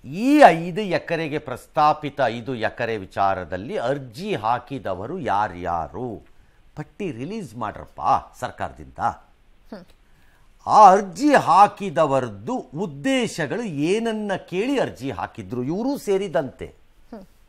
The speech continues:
Speaker 1: ಮತ್ತು ಆ, ಆ ಉದ್ದೇಶಿತ ನಲವತ್ತೊಂದು ಅರ್ಜಿನೋ ಇವ್ರು ನಲವತ್ತೆರಡು ಅಂತ ಇಟ್ಕೊಳ್ಳೋಣ,
Speaker 2: ಹಾ.
Speaker 1: ಉದ್ದೇಶಿತ ಅರ್ಜಿಗೆ, ಇದಕ್ಕೆ ಯಾಕೆ ಇದನ್ನು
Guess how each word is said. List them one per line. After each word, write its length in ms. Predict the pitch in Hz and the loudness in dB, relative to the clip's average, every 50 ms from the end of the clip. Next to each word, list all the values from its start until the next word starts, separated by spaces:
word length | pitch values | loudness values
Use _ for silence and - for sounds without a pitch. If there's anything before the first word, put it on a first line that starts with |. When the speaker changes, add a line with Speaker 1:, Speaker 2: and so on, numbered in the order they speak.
| _ _ _ - _ _ _ _ _ _ _ _ - - _ - 143 165 | _ _ _ -20 _ _ _ _ _ _ _ _ -20 -20 _ -4 2 4
Speaker 1:
ಮತ್ತು 380 | 208 226 226 - - 320 - | 4 4 2 2 2 4 4
ಆ, 420 | - - - 131 143 160 190 220 180 - - - | 4 4 2 4 6 8 10 10 8 8 4 2
ಆ 320 | - 151 175 208 247 277 | 4 6 8 10 10 10
ಉದ್ದೇಶಿತ 880 | 277 240 214 220 156 139 135 208 220 240 254 240 - - 262 269 269 277 | 10 8 6 0 -4 -4 0 2 2 2 2 0 -2 -2 -4 0 2 4
ನಲವತ್ತೊಂದು 680 | 254 247 214 202 202 220 220 220 - 196 196 180 165 160 | 4 6 4 4 4 4 4 2 0 -2 -2 0 0 0
ಅರ್ಜಿನೋ 380 | 147 120 101 120 143 165 214 | 0 -2 -4 -6 -4 -2 -2
ಇವ್ರು 200 | 226 190 180 160 | 0 0 -2 -2
ನಲವತ್ತೆರಡು 500 | 143 147 147 147 143 143 143 135 127 131 | -2 0 2 2 2 2 0 -2 -2 -4
ಅಂತ 120 | 151 - 135 | -6 -6 -10
ಇಟ್ಕೊಳ್ಳೋಣ, 380 | - - - 107 90 78 69 | -12 -6 -4 -4 -4 -4 -8
Speaker 2:
ಹಾ. 380 | 67 67 - - _ - - 143 | -12 -16 -20 -20 _ -12 -10 -10
Speaker 1:
ಉದ್ದೇಶಿತ 440 | 123 110 156 143 123 - 120 - 117 | -6 -4 -4 -4 -4 -6 -6 -4 -4
ಅರ್ಜಿಗೆ, 340 | 98 82 - 98 123 - - - - - _ _ _ _ - | -4 -4 -6 -12 -16 -16 -18 -20 -20 -20 _ _ _ _ -10
ಇದಕ್ಕೆ 580 | 214 220 175 202 - 220 - 220 254 226 - - - - - - | -4 2 2 2 2 2 -2 -6 -6 -6 -8 -12 -18 -20 -18 -12
ಯಾಕೆ 640 | - 139 147 170 185 226 269 311 262 - - 311 302 | -6 2 6 10 12 12 12 12 12 8 4 -2 -2
ಇದನ್ನು 1120 | 247 180 160 196 190 196 165 247 254 240 214 185 156 135 135 143 185 240 240 170 - | -2 -4 -6 -8 -8 -2 2 2 4 4 2 0 -2 -2 -2 -2 -2 -4 -6 -8 -12